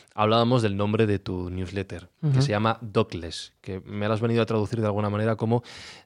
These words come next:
Speaker 1: sin un puerto, ¿no? Sin un lugar físico donde, eh, almacenar o, o dejar...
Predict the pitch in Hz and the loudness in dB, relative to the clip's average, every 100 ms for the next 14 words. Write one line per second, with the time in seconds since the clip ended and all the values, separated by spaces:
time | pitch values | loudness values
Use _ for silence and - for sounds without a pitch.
0 | - - - 120 117 131 135 117 - 143 | -20 -10 -4 0 2 4 4 2 6 8
1 | - 110 - 98 113 139 - 113 127 131 | 8 6 2 2 2 0 0 4 6 10
2 | 139 135 127 113 139 127 143 139 139 120 | 10 10 6 2 -2 0 0 2 4 4
3 | 127 127 139 147 151 - 113 - 117 117 | 4 4 4 4 2 -2 -2 2 2 4
4 | 117 - 117 113 123 131 120 110 107 110 | 2 2 2 4 6 8 6 4 2 2
5 | 104 - 123 123 127 | 0 2 4 4 0